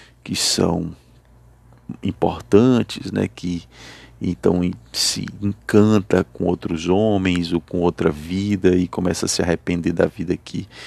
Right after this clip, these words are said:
teve, que escolheu quando ainda era jovem, né? Pra casar.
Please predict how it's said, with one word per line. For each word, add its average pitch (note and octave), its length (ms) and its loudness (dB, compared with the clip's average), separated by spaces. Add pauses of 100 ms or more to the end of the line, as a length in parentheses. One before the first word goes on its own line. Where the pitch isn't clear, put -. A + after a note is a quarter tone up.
(480)
teve, G2 420 6
que - 120 -14
escolheu E2+ 720 0
quando G2 580 0
ainda E2+ 260 2
era E2+ 200 6
jovem, F2+ 600 2
né? F2+ 240 -6 (420)
Pra F2 160 -2
casar. E2+ 680 -4